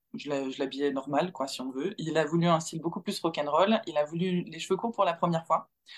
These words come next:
Enfin, c'est-à-dire qu'il voulait se couper les cheveux et puis il me disait, « Plus court, plus court, plus court. » Mais, mais je lui disais, « Mais Louis, plus court,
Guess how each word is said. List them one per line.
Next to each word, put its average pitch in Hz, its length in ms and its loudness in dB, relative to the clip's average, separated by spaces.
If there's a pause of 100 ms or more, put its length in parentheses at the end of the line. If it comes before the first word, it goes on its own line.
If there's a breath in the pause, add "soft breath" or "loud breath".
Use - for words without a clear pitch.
(200 loud breath)
Enfin, 180 100 2
c'est-à-dire 208 160 4
qu'il 180 460 2
voulait 185 160 4
se 208 60 -2
couper 233 160 0
les 202 100 6
cheveux - 360 -2
et 196 100 2
puis - 180 -8
il 196 100 2
me 185 40 4
disait, « 180 240 4
Plus 294 160 -6
court, 339 200 0
plus 285 160 -2
court, 311 240 -4
plus 269 140 -4
court. » 277 360 0
Mais, 196 200 -2 (460)
mais 175 120 6
je 165 100 2
lui 156 80 -8
disais, « 170 180 2
Mais 160 100 2
Louis, 202 200 8
plus - 180 -6
court, - 280 0